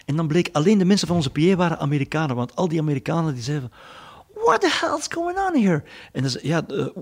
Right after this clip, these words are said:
World Championship Football, that, that's no football, that's soccer." Dus in, in, in Amerika bestond gewoon voetbal niet. Dus er was geen een halve Amerikaan geïnteresseerd in de wereldbeker voetbal. Dus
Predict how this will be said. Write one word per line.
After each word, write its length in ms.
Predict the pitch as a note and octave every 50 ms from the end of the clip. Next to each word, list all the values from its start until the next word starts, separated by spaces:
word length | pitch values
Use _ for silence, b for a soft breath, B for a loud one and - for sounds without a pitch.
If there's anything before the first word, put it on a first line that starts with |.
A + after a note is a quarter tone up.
| -
World 280 | - A#2+ C#3+ D#3+ D#3+ -
Championship 580 | - E3 E3 D#3+ D#3+ D#3 D3 - - D#3+ - -
Football, 400 | - - G#3+ F3 B2+ A2+ A2 A#2 B2+
that, 140 | - - - _ _
that's 280 | - F#3 - - - -
no 140 | C3 A#2
football, 560 | G#2+ - - - - G#3+ G3+ D#3 E3+ - - D3
that's 320 | B2+ A#2+ A#2 - - -
soccer." 340 | - D#3+ - - G#3 G#3 B B B B B B B B
Dus 220 | C3+ D3+ D3 - - - _ _
in, 180 | - D#3 E3 -
in, 160 | E3+ D#3+ -
in 120 | - C#3+
Amerika 480 | C#3+ C#3 D#3+ G3+ G#3+ G3+ - G3+ F#3+ - -
bestond 680 | G#2+ - C3 - - - - - C#4 C4+ A#3 - -
gewoon 340 | - B2 B2+ B2 A2+ G#2+ G2+
voetbal 400 | - B2+ C#3+ B2 G#2 G#2+ A2 A2
niet. 340 | A2 C3 E3+ G3+ - - -
Dus 180 | B2 C#3+ - - -
er 120 | A#2+ C3+
was 200 | C3 C#3 C3+ - -
geen 240 | - - C3+ C#3 D3
een 160 | C#3+ B2 G#2+
halve 680 | G2 F2+ - - - D#3+ - - - A#3 - A#3 A3+ A3 -
Amerikaan 840 | - F3+ F#3+ F#3 G3+ G3+ F#3 F3 D#3 - E3+ D#3 E3+ G3+ A3 B B B B
geïnteresseerd 560 | - - D#3+ F#3+ E3+ D#3 C#3 - - F#3 -
in 100 | - E3
de 60 | D3 C#3+
wereldbeker 600 | D3 E3 D3+ D3 C3 C#3 C#3+ C3+ B2+ - B2+ A2+
voetbal. 420 | G#2 A2 F#3 F3 D3+ C#3+ B2 B B B B B
Dus 220 | C3 E3+ F#3 -